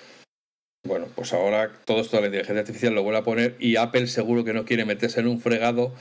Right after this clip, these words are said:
en el cual le puedan caer demandas de derecha y, a derecha y izquierda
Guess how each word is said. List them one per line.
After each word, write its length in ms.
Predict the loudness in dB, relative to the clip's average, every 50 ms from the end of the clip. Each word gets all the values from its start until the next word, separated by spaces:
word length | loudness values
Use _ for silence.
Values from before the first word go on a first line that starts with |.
| -18 -20 -20 -6 -2
en 120 | 0 0
el 120 | 0 2 2
cual 180 | 2 2 2
le 80 | 2 0
puedan 260 | 0 -2 -2 -2 0
caer 180 | 0 0 0 0
demandas 480 | 0 0 0 2 2 2 0 -2 -2
de 180 | -2 -2 -2 0
derecha 420 | 0 0 0 0 0 0 0 0 0
y, 180 | 0 -2 -2 0
a 80 | 0
derecha 460 | 0 0 0 0 -2 -2 0 2 2
y 80 | 2 2
izquierda 580 | 0 -4 -2 0 0 2 2 0 0 -2 -4